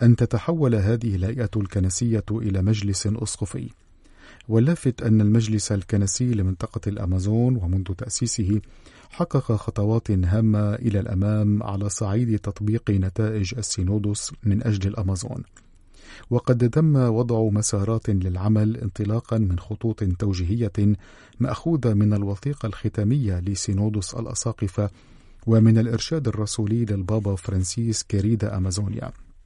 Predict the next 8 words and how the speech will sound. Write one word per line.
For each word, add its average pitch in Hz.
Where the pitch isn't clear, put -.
ويعتبر 101
هذا 95
المجلس 98
الكنسي 101
أن 127
التحدي 139
الأبرز 117
والأهم 110